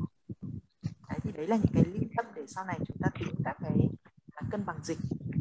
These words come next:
theo lứa tuổi. Đấy. Đấy, à, chúng ta cần lưu tâm này. Có ai hỏi gì chỗ này không ạ?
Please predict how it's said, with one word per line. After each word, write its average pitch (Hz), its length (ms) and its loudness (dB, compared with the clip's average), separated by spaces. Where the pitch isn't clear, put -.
theo 196 100 0
lứa 160 180 -2
tuổi. 214 180 4
Đấy. - 100 4
Đấy, - 220 0
à, 226 220 4
chúng - 140 -2
ta 190 160 4
cần 180 160 4
lưu - 200 12
tâm 202 180 8
này. 160 100 0
Có 185 60 10
ai 220 100 10
hỏi 233 240 10
gì - 120 2
chỗ - 60 -12
này 202 120 0
không - 80 2
ạ? - 160 2